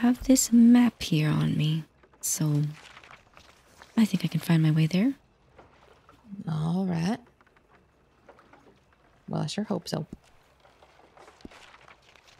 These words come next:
Speaker 2: It was lovely to see you. I hope all that wasn't too dark and terrible at the end there.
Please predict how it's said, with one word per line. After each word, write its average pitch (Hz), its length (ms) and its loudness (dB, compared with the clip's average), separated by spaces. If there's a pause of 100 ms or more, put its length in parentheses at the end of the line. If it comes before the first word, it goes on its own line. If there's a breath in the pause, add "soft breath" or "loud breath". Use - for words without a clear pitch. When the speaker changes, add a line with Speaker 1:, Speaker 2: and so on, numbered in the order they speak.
(2250)
Speaker 2:
It 165 80 -4
was 151 160 -8
lovely 147 240 -6
to 147 100 -8
see 156 240 -4
you. 160 80 -4
I 156 40 -4
hope 156 260 -4
all 156 180 -6
that 151 220 -4
wasn't 151 260 -4
too - 140 -8
dark 156 320 -6
and - 120 -4
terrible 156 480 -6 (300)
at 165 160 -6
the 165 160 -6
end 170 180 -4
there. 226 200 -4